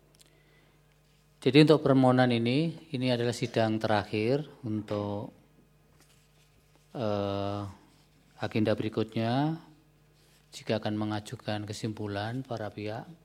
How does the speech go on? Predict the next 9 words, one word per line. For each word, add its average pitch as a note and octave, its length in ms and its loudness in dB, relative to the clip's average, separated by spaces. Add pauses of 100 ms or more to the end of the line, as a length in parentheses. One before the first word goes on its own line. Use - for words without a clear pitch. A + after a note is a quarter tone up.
(200)
pemohon, A2+ 640 -6
kemudian G#2+ 800 -8 (160)
D A2+ 80 -6
P A#2 240 -6
R, B2+ 320 -2 (480)
Presiden, A2+ 480 -2
dan G#2 400 -2 (480)
pihak A2+ 240 -2
terkait, A2+ 400 -4